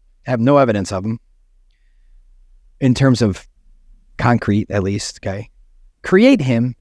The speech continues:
so we, as humanity, as the six-footers, right, can go, "Oh my God, we almost had free energy. But they hijacked it. That sucks. It's, I, you know, it's Edison, it's the light bulb, it's the electricity, it's paying for it. Ah, too bad, right?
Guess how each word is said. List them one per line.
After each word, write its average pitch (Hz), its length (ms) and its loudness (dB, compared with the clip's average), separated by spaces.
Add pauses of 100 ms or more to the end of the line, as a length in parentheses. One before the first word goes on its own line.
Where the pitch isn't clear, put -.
so - 220 0
we, 170 760 2
as 139 180 0
humanity, 120 760 0
as 113 200 -2
the 110 100 -6
six-footers, - 760 -4 (140)
right, 98 260 -6 (440)
can 151 160 4
go, 117 340 4 (360)
"Oh 190 140 0
my 160 160 2
God, 127 180 2
we 139 140 2
almost 131 380 0
had 113 180 -2
free 101 160 -8
energy. 95 440 -8 (340)
But 113 160 -2
they 127 120 2
hijacked 139 600 2
it. 135 100 2
That 139 180 0
sucks. 123 480 0
It's, 127 240 -6
I, 135 140 0
you 131 140 0
know, 113 140 0
it's 107 100 -4
Edison, 127 560 -2
it's 104 120 -8
the 113 100 -2
light 123 280 2
bulb, 120 280 0
it's 107 160 -8
the 117 80 -4
electricity, 110 680 -4
it's 104 120 -8
paying 110 340 -4
for 104 280 -4
it. - 120 -14 (440)
Ah, 139 240 2
too 175 140 -2
bad, 160 320 4
right? 127 260 0